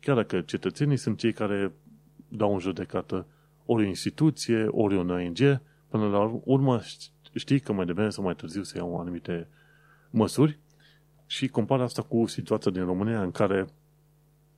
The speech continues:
mai ales dacă te uiți la câte guverne au căzut în ultimele câteva luni și cum a fost situația pe ultimele trei decenii, îți dai seama că singura constantă acolo este o nesiguranță enormă și faptul că nu se rezolvă nimic niciodată. <clears throat>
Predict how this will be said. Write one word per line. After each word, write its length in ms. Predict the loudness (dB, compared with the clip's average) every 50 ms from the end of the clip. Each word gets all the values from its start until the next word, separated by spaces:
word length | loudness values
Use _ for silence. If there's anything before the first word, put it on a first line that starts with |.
| _ _
mai 140 | -2 2 2
ales 160 | 4 2 2
dacă 200 | 0 -2 -4 -4
te 100 | 0 2
uiți 220 | 2 2 2 0 0
la 300 | 0 2 2 2 0 -2 -4
câte 200 | -4 -4 -2 -4
guverne 280 | -2 -2 0 0 0
au 100 | 0 -2
căzut 340 | -2 -4 -6 -4 -4 -4 -4
în 80 | -2 -2
ultimele 400 | -2 -2 -4 -4 -4 -2 -4 -4
câteva 340 | -6 -6 -4 -2 -2 0
luni 280 | 0 0 0 0 0 -2 -6 _ _ _ _ _ -20 _ _ _
și 120 | -18 -4
cum 120 | -2 0
a 40 | 0
fost 180 | 0 -2 -4 -6
situația 360 | -6 -2 -2 -2 -2 -2 -4
pe 100 | -4 -2
ultimele 440 | 0 0 0 0 -2 -2 -2 -2 -2
trei 160 | -2 -4 -2
decenii, 460 | -2 -4 -2 0 0 0 0 -2 -6 -8 -16 -20 _ _ _ -10 -8
îți 100 | -2 0
dai 100 | 0 2
seama 220 | 4 2 2 2
că 120 | 0 -2 -4
singura 440 | 0 2 2 2 4 4 2 2
constantă 560 | 0 0 -2 -4 -4 0 0 0 2 2 -2 -4
acolo 260 | -4 -2 -2 0 0
este 240 | 0 -2 -2 -2 -2
o 60 | 0
nesiguranță 640 | 0 0 -2 -2 -2 -2 -2 -2 -4 -4 -4 -4 -2
enormă 480 | 2 4 4 4 4 2 0 -2 -2 -6 -10 -20 _ _ _ _ _
și 140 | -6 -4 0
faptul 260 | 2 2 0 0 0
că 100 | 0 0
nu 140 | 0 0 0
se 140 | 0 -2 -2
rezolvă 540 | -2 0 0 2 0 0 0 -2 -4 -4 -8 -14 _ _ _
nimic 300 | _ -4 0 0 0 0
niciodată. 600 | 0 -2 -2 0 2 2 2 2 0 -4 -10 -20 -20 _ _ _ _ _ _ -20 -20 _ _ _ _ _ 4 6
<clears throat> 160 | 6 6 6